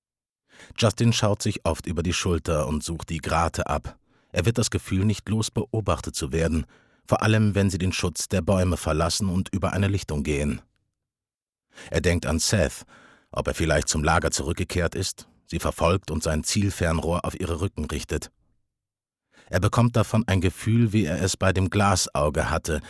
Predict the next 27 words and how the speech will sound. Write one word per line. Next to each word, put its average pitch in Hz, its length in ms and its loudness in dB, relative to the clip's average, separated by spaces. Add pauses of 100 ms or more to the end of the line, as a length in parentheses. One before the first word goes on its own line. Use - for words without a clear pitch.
(240)
ein 82 260 0
Kribbeln, 95 560 2 (320)
als - 200 -4
würde 113 180 4
eine 104 160 4
Fliege 117 380 4
mit 82 200 -2
ihren 85 160 -2
Stachelbeinen 95 800 2
über 95 180 -2
seine 92 320 2
Haut 87 300 -4
krabbeln. 71 500 -2 (1300)
Sie - 120 0
erreichen 113 380 4
den 113 140 6
South 95 360 4
Fork 82 480 0
an 82 140 -2
einer 82 240 0
Stelle, 90 460 2
an 92 160 0
der 80 220 2
Weißwasser 85 680 2
über 82 180 -2
Felsbrocken 76 720 0
donnert. 69 480 -2